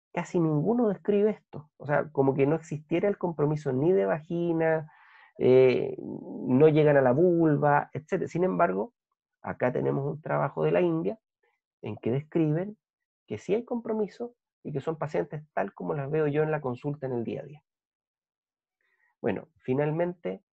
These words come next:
este, este trabajo tiene el valor de decir lo siguiente, que un buen volumen de pacientes termina el tratamiento antes de lo necesario, que son las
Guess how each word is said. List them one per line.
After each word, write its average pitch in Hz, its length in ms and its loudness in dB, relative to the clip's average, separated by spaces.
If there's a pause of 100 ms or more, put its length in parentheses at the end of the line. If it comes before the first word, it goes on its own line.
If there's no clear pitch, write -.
(160)
este, 123 960 -4
este - 360 -8
trabajo 135 560 -4
tiene 120 200 -6
el 113 80 -6
valor 127 420 0
de 120 120 -4
decir 113 420 -6 (160)
lo - 100 -16
siguiente, 165 460 -4 (1120)
que 117 280 -2 (380)
un 104 340 -4
buen 220 220 2
volumen 214 320 0
de 202 80 -4
pacientes 185 560 -10 (380)
termina 120 340 0
el 127 100 -6
tratamiento 127 680 -6 (240)
antes 185 400 -4
de 180 80 -8
lo 160 120 -4
necesario, 156 600 -6 (300)
que 117 120 -12
son 127 280 -2
las 123 320 -2